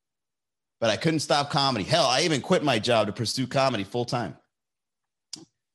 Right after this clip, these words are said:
And, uh, how long have I been doing comedy for? I've been doing comedy,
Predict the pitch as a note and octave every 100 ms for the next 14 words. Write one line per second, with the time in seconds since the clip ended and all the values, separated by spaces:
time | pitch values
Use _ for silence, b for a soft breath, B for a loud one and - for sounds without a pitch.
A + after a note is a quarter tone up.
0 | _ _ _ _ _ - B2+ C3 B2 C3
1 | B2+ B2 A#2+ A#2+ - - - _ D3 D3+
2 | E3 E3+ D#3+ D#3 D3 D#3+ C#3+ D3+ D3+ D#3+
3 | G#2 - E2 A1 - _ A2+ C3+ C3+ D3
4 | B2+ C3+ C#3 C#3 C#3 -